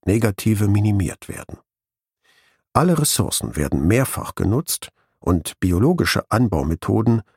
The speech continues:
sorgen für ausreichend hohe Erträge.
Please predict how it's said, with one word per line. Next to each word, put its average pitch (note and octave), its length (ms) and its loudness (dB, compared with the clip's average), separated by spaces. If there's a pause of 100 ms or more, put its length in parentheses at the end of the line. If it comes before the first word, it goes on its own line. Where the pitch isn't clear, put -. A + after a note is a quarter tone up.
(200)
sorgen A2+ 340 0
für - 280 -2
ausreichend G2 720 -2
hohe E2+ 260 2
Erträge. - 560 -10